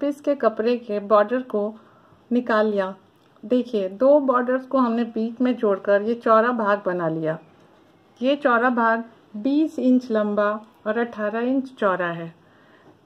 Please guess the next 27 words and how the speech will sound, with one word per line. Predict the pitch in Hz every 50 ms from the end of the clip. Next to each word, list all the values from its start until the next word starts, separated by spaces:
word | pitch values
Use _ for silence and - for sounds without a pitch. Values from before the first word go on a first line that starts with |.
| _ _ -
जो | 214 269 294
पी-, | 254 - - - _ _ 254 233 - - - _ _ _ _ _
प्लेन | 262 262 277 285 320 339 339
हिस्सा | 311 285 262 269 - - 233 220 220 214
था | 202 202 202
उसे | 208 233 247 240 294 311
हमने | 294 285 285 294 294 294
इसके | 285 294 - 294
पिछला | 262 - 247 233 - 269 254 262
भाग | 233 220 202 202 196
बना | 202 208 196 196 190 190
लिया | 185 185 180 185 180 - - _ _ - _ _ _ _ _ _ _ _ _ - - -
और | 240 262 277 285
इस | 277 277
पिछले | - 285 262 262 - 302 320 320
भाग | 277 269 262 262 240 - -
को | - 214
पीछ | 220 - 277 277 269 277
से | - 294 294
थोड़ा | 277 233 233 240 240 247
सा | 247 294
खोला | 269 - - 220 226 247 277
ताकि | 269 262 240 233 - 269
इसे | 277 277 - 330 311
सीधा | - 247 233 220 226 208
कर | 202 - 190 180
सकेंगे। | 180 - 185 180 175 190 185 180 180 180 180